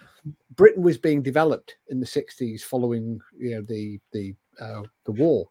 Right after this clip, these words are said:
and there was a big expansion in housing. So a lot of, um, there was a lot of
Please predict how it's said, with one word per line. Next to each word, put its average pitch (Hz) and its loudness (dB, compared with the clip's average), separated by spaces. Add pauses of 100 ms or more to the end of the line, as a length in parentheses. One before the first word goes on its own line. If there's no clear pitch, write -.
(160)
and 113 -8 (600)
there 143 0
was 127 0
a 123 -4
big 131 2
expansion 123 -4
in 107 -8
housing. 139 -2 (400)
So 185 12
a - 12
lot 196 10
of, 175 6 (360)
um, 107 -6 (1600)
there 160 0
was 156 2
a 165 8
lot 175 8
of 151 2